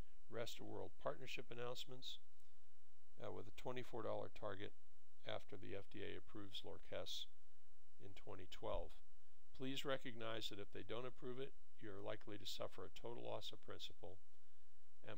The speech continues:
please don't invest more than two thousand dollars if you really are following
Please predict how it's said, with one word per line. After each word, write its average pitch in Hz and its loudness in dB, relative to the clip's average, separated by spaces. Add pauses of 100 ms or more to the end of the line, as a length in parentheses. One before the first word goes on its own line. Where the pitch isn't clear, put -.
(120)
please 117 0
don't 107 0
invest 101 0
more 101 0
than 98 0
two 107 0
thousand 98 0
dollars 107 0
if - 0
you 104 -2
really 101 -2
are 95 0
following 92 0